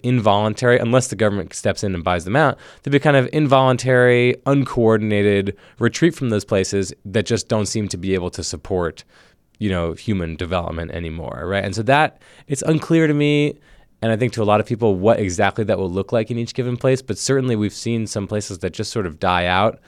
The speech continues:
and there's a lot of economic pain in the interim, but the end result is, yeah, that people will just cease to live in certain parts of those islands or on certain islands within that archipelago because they'll literally be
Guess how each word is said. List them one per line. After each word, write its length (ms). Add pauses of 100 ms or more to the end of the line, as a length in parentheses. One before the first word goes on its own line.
(280)
and 120
there's 80
a 40
lot 200
of 100
economic 520
pain 340
in 100
the 120
interim, 420
but 140
the 100
end 200
result 340
is, 180
yeah, 180 (160)
that 200
people 220
will 140
just 260 (240)
cease 240
to 100
live 180
in 120
certain 600 (360)
parts 280
of 120
those 180
islands 380
or 100
on 140
certain 420 (300)
islands 420
within 280
that 200
archipelago 640
because 300
they'll 320
literally 340
be 260